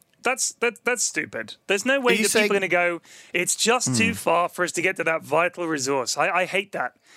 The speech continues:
Speaker 1: So I want it to be more about a province and, and the people expand so that you get an idea of the fact that, well, we're using this forest and we're using this river and we're using these hills. So we consider this part of our shit. This is our shit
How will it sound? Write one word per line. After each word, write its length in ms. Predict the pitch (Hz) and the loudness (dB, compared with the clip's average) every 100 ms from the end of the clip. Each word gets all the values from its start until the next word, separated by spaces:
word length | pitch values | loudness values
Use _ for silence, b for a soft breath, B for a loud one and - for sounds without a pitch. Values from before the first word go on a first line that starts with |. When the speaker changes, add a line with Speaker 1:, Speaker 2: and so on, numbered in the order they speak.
| B | B
Speaker 1:
So 160 | - 185 | 0 4
I 60 | 202 | 4
want 140 | 247 | 2
it 80 | 233 | -2
to 60 | 196 | -2
be 120 | 196 | -2
more 200 | 190 190 | 0 0
about 360 | 165 170 165 - | 2 2 0 -4
a 80 | 160 | -14
province 640 | 135 - 190 180 196 190 - | -10 0 0 2 -4 -2 -2
and, 240 | 156 143 - | -2 -4 -4
and 180 | 170 | -2
the 80 | 160 | 0
people 340 | 147 214 214 190 | 0 -2 0 0
expand 640 | - - 185 180 175 160 B B | 0 0 0 0 -4 -12 B B
so 160 | - 190 | -2 -2
that 80 | 180 | 0
you 160 | 190 | 0
get 160 | 214 202 | 0 0
an 100 | 185 | 2
idea 400 | 175 143 180 196 | -2 0 0 2
of 120 | 170 | 0
the 80 | 135 | -4
fact 300 | - 156 156 | -2 -2 0
that, 160 | 151 143 _ - | -2 -2 _ 0
well, 120 | 175 | 2
we're 160 | 170 220 | 4 2
using 360 | 196 240 196 180 | 2 0 0 -2
this 160 | 160 | -2
forest 400 | - 165 160 - | 0 2 2 -2
and 100 | 139 | -4
we're 100 | 151 185 | -2 0
using 240 | 196 180 | 0 -2
this 180 | 160 - | -2 0
river 300 | 156 135 143 | 0 0 -2
and 100 | 139 | -2
we're 100 | 143 | -2
using 220 | 175 165 | -2 -2
these 180 | 147 135 | -2 -2
hills. 360 | 170 151 143 - B B - | 0 0 -4 -8 B B -4
So 120 | 202 | 0
we 100 | 240 | 0
consider 340 | 214 190 196 | 0 -2 0
this 200 | 160 160 - | 0 -2 0
part 260 | 185 175 | 0 2
of 100 | 151 | 0
our 360 | 135 143 160 143 | 0 0 0 -2
shit. 340 | - 143 117 _ _ b b | -2 -2 -4 _ _ b b
This 180 | 175 208 | -2 -2
is 100 | 175 | 0
our 220 | 160 160 | 2 0
shit 260 | - 165 | 0 -2